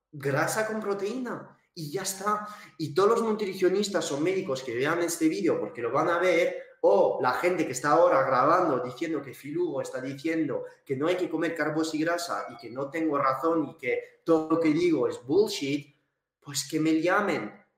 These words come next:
que me llamen. O sea, es que tiene toda la lógica del mundo. Es fisiología. Y para todos los nutricionistas o médicos o dietistas que digan,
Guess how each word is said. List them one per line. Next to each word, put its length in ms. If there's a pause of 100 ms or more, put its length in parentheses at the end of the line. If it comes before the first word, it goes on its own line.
que 140
me 160
llamen. 580
O 80
sea, 320
es 180
que 300
tiene 420
toda 300
la 100
lógica 380
del 220
mundo. 400 (340)
Es 260
fisiología. 880 (460)
Y 400 (320)
para 300
todos 160
los 160
nutricionistas 920
o 60
médicos 640
o 280
dietistas 680
que 100
digan, 400